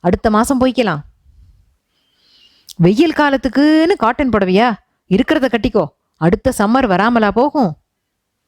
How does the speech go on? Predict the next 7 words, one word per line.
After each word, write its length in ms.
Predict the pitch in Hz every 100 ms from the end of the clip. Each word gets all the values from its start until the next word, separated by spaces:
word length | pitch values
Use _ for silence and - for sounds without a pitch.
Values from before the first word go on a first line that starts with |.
| _ _ _ _ -
"நீ 140 | 190 381
எதுக்கு 280 | 381 262 -
இத்தனை 300 | 247 - 247 196
செலவழிச்சிருக்க? 560 | 190 262 226 202 170 170 160 - _
ஸ்வீட்டே 440 | - 202 285 - 285
பண்ணாத 300 | 226 202 220
இனிமே." 320 | 196 175 175